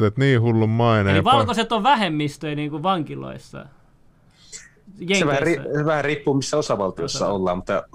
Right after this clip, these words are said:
Speaker 3: Kaliforniassa se on ihan selvää, koska Kaliforniassa valkoiset ovat muutenkin vähemmistö osavaltion asukkaista.
Speaker 2: Hmm, mielenkiintoista, joo. Joo, huh.
Speaker 1: Huh, huh. Tää
Speaker 2: Tässä
Speaker 1: kaksi
Speaker 2: on tä-
Speaker 1: tuntia mennyt, kun
Speaker 2: Joo,
Speaker 1: tää tunti menee.
Speaker 2: joo, joo, joo. Toi, toi, tosta tuli paljon tota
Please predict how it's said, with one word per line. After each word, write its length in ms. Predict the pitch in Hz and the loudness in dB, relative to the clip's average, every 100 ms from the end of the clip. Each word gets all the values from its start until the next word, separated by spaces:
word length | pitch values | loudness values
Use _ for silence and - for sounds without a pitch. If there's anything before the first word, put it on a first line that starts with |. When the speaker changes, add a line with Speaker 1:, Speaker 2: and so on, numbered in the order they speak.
| 147 | -6
Speaker 3:
Kaliforniassa 680 | 120 113 - 95 98 - 95 | -2 0 -2 -2 -2 -4 -4
se 80 | |
on 100 | 101 | -4
ihan 140 | 98 101 | -2 -2
selvää, 400 | - 101 90 87 | -2 -2 0 -2
koska 220 | 87 - | -4 -6
Kaliforniassa 760 | 104 98 - 95 92 90 - 90 | -4 -4 -2 -4 -2 -2 -2 -2
valkoiset 380 | 98 95 87 92 | -2 -2 -6 -4
ovat 180 | 90 | -4
muutenkin 340 | 98 90 80 78 | -4 -6 -6 -6
vähemmistö 500 | 85 90 87 - - - _ _ - | -6 -6 -6 -8 -10 -14 _ _ -14
osavaltion 480 | - 92 87 98 95 | -6 -4 -2 -2 -4
asukkaista. 520 | 95 92 - - - - - _ _ _ _ _ _ 135 | -4 -8 -10 -12 -16 -20 -20 _ _ _ _ _ _ -14
Speaker 2:
Hmm, 200 | 135 123 - | -14 -14 -18
mielenkiintoista, 840 | - - - - - - - _ _ - | -20 -20 -20 -20 -20 -20 -20 _ _ -20
joo. 260 | - - - - - - - _ - _ 185 269 | -20 -20 -20 -20 -20 -20 -20 _ -20 _ -14 -4
Joo, 240 | 208 135 123 - - - | -2 -2 -6 -16 -20 -12
huh. 200 | 165 156 - - | -10 -10 -16 -2
Speaker 1:
Huh, 200 | 156 165 - - | 2 2 0 0
huh. 240 | 113 107 95 | 2 2 2
Tää 120 | 120 | 0
Speaker 2:
Tässä 180 | 180 185 | 4 4
Speaker 1:
kaksi 180 | 165 - | 4 2
Speaker 2:
on 20 | |
tä- 60 | |
Speaker 1:
tuntia 340 | 143 123 123 120 | 2 4 2 4
mennyt, 360 | 123 120 110 107 | 2 2 0 0
kun 100 | 180 | 2
Speaker 2:
Joo, 180 | 214 | 4
Speaker 1:
tää 140 | 196 151 | 4 4
tunti 380 | 139 127 117 117 | 4 4 4 2
menee. 260 | 131 147 554 523 190 | 4 4 4 6 6
Speaker 2:
joo, 100 | 233 214 208 220 | 6 4 6 4
joo, 120 | 214 | 6
joo. 340 | 208 214 196 | 4 4 2
Toi, 320 | 190 240 220 196 | 2 0 -2 -4
toi, 240 | 226 214 | -2 0
tosta 260 | 226 220 - | -2 -6 -2
tuli 200 | 214 208 | 0 2
paljon 320 | 240 214 180 | 2 0 -2
tota 360 | 165 - 160 | -2 -2 -2